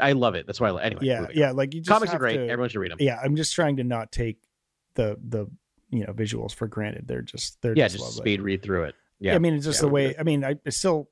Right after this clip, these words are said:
Speaker 2: takes me, you know, fifteen
Speaker 1: Yeah.
Speaker 2: minutes to read a comic or whatever, a half hour, but,
Speaker 1: Yeah.
Speaker 2: like, yeah, I'm just trying to appreciate
Speaker 1: Yeah.
Speaker 2: it. But
Speaker 1: It
Speaker 2: anyways, like, yeah, the art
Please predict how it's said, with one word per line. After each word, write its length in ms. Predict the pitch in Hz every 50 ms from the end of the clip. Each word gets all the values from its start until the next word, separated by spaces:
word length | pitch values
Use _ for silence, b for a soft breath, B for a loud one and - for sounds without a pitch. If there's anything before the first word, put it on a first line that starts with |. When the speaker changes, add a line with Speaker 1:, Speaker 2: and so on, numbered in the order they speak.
| _
Speaker 2:
takes 300 | - - 135 120 - -
me, 320 | 127 120 117 113 107 107 -
you 100 | - 117
know, 140 | 110 101 104
fifteen 420 | - - 120 - - - 110 107
Speaker 1:
Yeah. 100 | 110 131
Speaker 2:
minutes 200 | 101 107 101 - -
to 60 | 117
read 140 | 107 107 110
a 20 |
comic 400 | 107 - 117 117 110 110 107 -
or 80 | - 113
whatever, 300 | 113 113 113 113 - - -
a 60 | 107
half 200 | 117 - - -
hour, 220 | 120 - - 117 117
but, 160 | 117 107 - - -
Speaker 1:
Yeah. 140 | 381 -
Speaker 2:
like, 160 | - - - -
yeah, 240 | 143 139 139 123 107
I'm 80 | 110 127
just 160 | 127 120 -
trying 140 | - 123 113
to 60 | 110
appreciate 260 | - 117 107 95 69
Speaker 1:
Yeah. 60 | 57
Speaker 2:
it. 100 | 55 -
But 100 | - 143
Speaker 1:
It 40 | 151
Speaker 2:
anyways, 280 | 156 151 139 131 123 127
like, 220 | 123 120 - -
yeah, 140 | 117 98 90 107
the 120 | 127 127
art 200 | 120 117 113 -